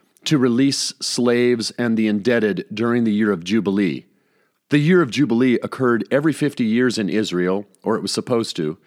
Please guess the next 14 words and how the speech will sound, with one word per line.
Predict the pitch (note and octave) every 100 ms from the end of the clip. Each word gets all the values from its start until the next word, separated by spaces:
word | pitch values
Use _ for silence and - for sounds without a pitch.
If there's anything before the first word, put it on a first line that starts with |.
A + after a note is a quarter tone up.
| _ _ _ _ - -
and | D3 C#3+
was | B2
meant | C3+ D3+ E3 -
to | D3+
prevent | - B2+ G2+ F2 G#2 C#3 B2+ -
systemic, | - - A2 - C#3 C#3+ B2+ A#2 - _ _
multi-generational | - C#3 C#3+ - B2 A2 F#2+ A#2+ A#2 A2+ A2 B2 G2 E2+
poverty, | - A2+ G2+ F#2+ E2 D2+ _ _ _
indebtedness, | G#2+ A2+ B2+ B2 A2 F#2+ F2 - - _ _
slavery. | - - A#2 A2 E2 A#1 - _ _ _ _ _ _ _ -
Moses | A2 D3+ F3+ D#3 B2
wrote | C#3 C3+
in | A#2+
Leviticus, | A2 C3 B2+ A2+ F#2 -